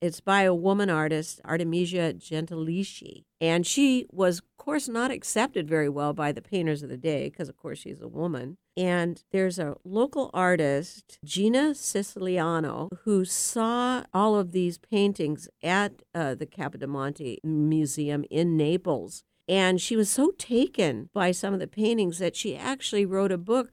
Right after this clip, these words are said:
about the artist, Artemisia. And the book has recently been published by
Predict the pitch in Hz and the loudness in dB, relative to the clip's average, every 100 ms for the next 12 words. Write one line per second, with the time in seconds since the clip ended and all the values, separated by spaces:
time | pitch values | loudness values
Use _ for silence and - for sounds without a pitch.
0 | - 180 196 175 180 202 - 139 147 - | -6 -2 2 2 0 -4 -2 0 0 -4
1 | - - - 151 143 147 147 135 - - | -12 -14 -6 -4 -2 0 -2 -4 -10 -14
2 | _ - 156 151 147 147 170 190 190 - | _ -4 -2 0 -2 -6 -2 -2 -2 -2
3 | 156 151 160 185 233 277 247 202 220 190 | -4 -4 -8 -6 -4 -4 -6 -2 0 2
4 | 180 165 _ 151 143 147 202 - 175 139 | 0 0 _ -6 -4 -6 -6 -12 -8 -4
5 | 156 | -4